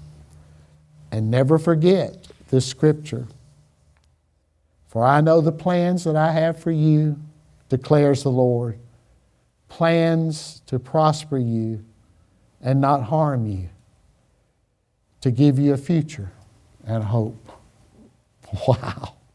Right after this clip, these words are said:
"I know those plans." The Lord says, "I know the plans that I have for you."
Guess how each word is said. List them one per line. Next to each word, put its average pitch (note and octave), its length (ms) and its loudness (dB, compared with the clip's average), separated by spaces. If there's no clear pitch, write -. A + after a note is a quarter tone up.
"I A2+ 180 2
know A#2+ 240 6
those A#2 240 4
plans." F#2+ 600 -4
The A2+ 80 0
Lord A2+ 340 4
says, G2+ 560 -2
"I C3 480 2
know B2 400 0
the G#2+ 140 -6
plans A#2 560 -4
that G#2 120 -6
I A2+ 180 -2
have A2 320 -6
for - 160 -4
you." G2 260 -2